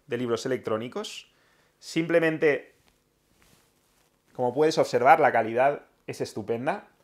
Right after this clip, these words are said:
Se puede cambiar el tamaño de la fuente, lo tienes en formato mobi, en formato epub, en formato F B dos, en formato P D F, lo mismo se aplica al teléfono,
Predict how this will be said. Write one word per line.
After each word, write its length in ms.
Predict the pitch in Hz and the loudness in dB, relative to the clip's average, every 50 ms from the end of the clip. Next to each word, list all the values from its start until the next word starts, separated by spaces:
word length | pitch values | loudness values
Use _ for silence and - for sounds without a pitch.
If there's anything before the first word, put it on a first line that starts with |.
| _ _ _ _ _ _ _ | _ _ _ _ _ _ _
Se 160 | - - 117 | -6 -6 -2
puede 220 | - 143 147 151 | 0 2 2 4
cambiar 280 | 143 139 127 139 143 143 | 4 4 4 4 2 2
el 100 | 131 123 | 2 2
tamaño 280 | 123 120 147 160 151 | 0 0 0 -2 -2
de 80 | 139 123 | -2 -2
la 120 | 120 113 | -2 -2
fuente, 420 | - - 156 156 156 156 156 170 165 | -2 -4 -6 -6 -6 -4 -4 -4 -2
lo 140 | 151 135 131 | -2 -4 -4
tienes 220 | 160 165 175 - | -6 -6 -8 -8
en 80 | 147 135 | -8 -8
formato 400 | - 135 135 139 135 123 127 120 | -6 -2 0 0 0 2 0 0
mobi, 340 | 131 151 175 190 208 202 | 2 2 0 0 -2 -4
en 100 | 180 147 | -6 -8
formato 540 | - - 123 127 135 139 135 135 - - - - | -8 -8 -4 -2 -2 -2 0 -2 -4 -4 -6 -8
epub, 460 | 127 120 120 - 160 196 220 - - _ _ _ _ | -10 -8 -6 -4 -4 -4 -4 -6 -10 _ _ _ _
en 100 | - 127 | -16 -12
formato 360 | - 135 131 143 147 139 139 | -10 -6 -2 0 0 0 0
F 160 | 143 143 - 139 | -2 -4 -4 -4
B 140 | 120 117 | -4 -2
dos, 380 | 113 175 208 240 233 - - - - - _ - | -2 -2 -2 -2 -4 -8 -12 -20 -20 -20 _ -14
en 100 | - 120 | -10 -8
formato 360 | - 139 151 156 131 131 - | -4 -2 0 0 0 0 0
P 120 | 175 175 | 0 2
D 140 | 160 147 160 | 4 4 4
F, 340 | 175 - - 208 226 226 - - - - _ _ | 2 2 0 0 0 0 -4 -12 -20 -20 _ _
lo 180 | - 131 131 143 | -6 -2 -2 -2
mismo 320 | 147 180 196 - 185 170 | -2 -4 -6 -6 -6 -6
se 100 | 160 - | -2 0
aplica 380 | 151 135 - - 151 147 - 139 | 0 0 0 -2 -6 -2 0 0
al 140 | 127 120 107 | 0 0 0
teléfono, 540 | 120 117 135 135 - - 185 208 233 240 | -2 -4 -4 -6 -6 -6 -8 -8 -8 -10